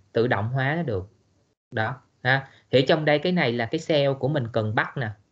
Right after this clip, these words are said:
Đó, single cell, một cell. Này là single cell, một cell. Nó bắt, nó, nó, nó chứa trong cái giọt dầu, và trong cái giọt dầu nó có cái bit này. Cái bit này là ở trên nó chứa nhiều cái thứ khác nhau.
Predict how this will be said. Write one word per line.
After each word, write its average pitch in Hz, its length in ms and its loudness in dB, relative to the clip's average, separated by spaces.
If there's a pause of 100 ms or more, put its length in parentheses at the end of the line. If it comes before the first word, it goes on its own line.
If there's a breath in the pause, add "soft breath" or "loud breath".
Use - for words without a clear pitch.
(300)
Đó, 135 240 -2
single 143 320 0 (120)
cell, 127 320 2
một 107 140 -4 (100)
cell. 120 240 0 (400 soft breath)
Này 143 120 0
là 120 140 2
single 123 400 0
cell, 123 140 2
một 104 80 -4 (140)
cell. 117 200 2 (320 soft breath)
Nó 151 80 0
bắt, 175 300 -2
nó, 170 100 -4
nó, 160 240 -6 (680)
nó 147 200 -2
chứa 170 300 8
trong 131 140 0
cái 147 80 -2
giọt 113 220 -2
dầu, 101 240 -2
và 104 120 -4
trong 127 140 0
cái 139 80 -2
giọt 113 180 -2
dầu 104 160 -2
nó 110 100 -2
có 147 120 -4
cái 147 100 0
bit 160 300 4
này. 104 180 0
Cái 143 140 0
bit 165 220 0
này 107 240 -2 (320 soft breath)
là 107 120 2
ở 123 80 4
trên 135 340 4
nó 143 80 0
chứa 160 420 4
nhiều 113 400 0
cái 147 120 -2
thứ 156 240 4
khác 170 240 -2
nhau. 127 320 -4